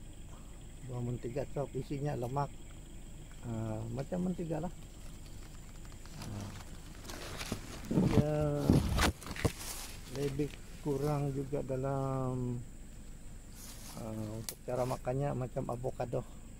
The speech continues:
Ah, isinya ada di tengah. Oke, ini dia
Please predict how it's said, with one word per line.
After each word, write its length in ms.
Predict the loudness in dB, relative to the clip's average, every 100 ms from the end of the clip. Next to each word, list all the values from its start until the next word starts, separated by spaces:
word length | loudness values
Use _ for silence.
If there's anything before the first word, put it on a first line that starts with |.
| -12 -12 -10 -10
Ah, 160 | -10 -10 -12 -12 -10 -10 -10 -10 -8
isinya 400 | -4 0 0 -2
ada 480 | -2 0 0 0 -4 -8 -12 -10
di 120 | -10
tengah. 300 | -6 -6 -6 -8 -12 -12 -12 -12 -12 -12 -12 -12 -12 -12 -12 -12 -10 -10 -10
Oke, 560 | -10 -4 0 2 2 0 -6 -8 -6
ini 240 | 0 2 2
dia 240 | 2